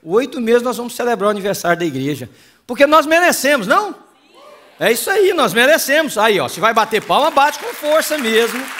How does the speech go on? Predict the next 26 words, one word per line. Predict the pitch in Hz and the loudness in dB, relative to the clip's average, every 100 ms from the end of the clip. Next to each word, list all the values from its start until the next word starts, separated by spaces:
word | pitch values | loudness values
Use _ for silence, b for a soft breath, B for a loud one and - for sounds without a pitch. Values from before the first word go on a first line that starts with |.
| - - - - - - - | -12 -14 -14 -14 -14 -12 -10
porque | 208 - 233 | -6 0 0
nós | 226 233 277 311 320 - - - | 2 2 4 2 0 -8 -10 -12
merecemos. | 160 262 269 - 185 147 104 - - - - - - - - - - - 254 | -2 2 2 0 -4 -4 -6 -14 -18 -18 -20 -20 -20 -20 -20 -20 -20 -12 -2
Irmãos, | 262 294 214 151 - - - _ - - _ _ _ _ _ _ _ _ _ | 2 2 0 -6 -14 -18 -20 _ -20 -20 _ _ _ _ _ _ _ _ _
essa | - 294 | -10 -8
semana | 285 277 233 262 170 131 120 _ _ _ _ 180 | -4 0 2 2 0 -4 -8 _ _ _ _ -4
eu | 214 | -4
estava | - - 196 170 | -2 0 0 -2
pensando | - 190 170 - 185 185 160 139 110 _ _ _ | -6 -8 -6 -6 -4 -2 -4 -8 -14 _ _ _
num | 139 170 | -10 -8
diálogo | 135 147 139 135 135 | -4 0 2 0 -6
que | 139 | -12
eu | 139 | -14
tive | - 139 117 | -12 -14 -12
com | 139 | -10
uma | 135 | -10
pessoa | 135 127 - 135 117 98 _ _ _ _ | -10 -14 -12 -10 -10 -10 _ _ _ _
que | 262 | -14
fez | - 247 | -2 -2
uma | 202 | -2
pergunta | 190 175 135 156 147 | -6 -6 -6 -8 -10
no | 139 | -10
nosso | 123 131 127 | -10 -10 -12
programa | 123 120 123 117 | -16 -12 -10 -10
de | 113 | -4
rádio, | 170 143 92 | -4 -4 -10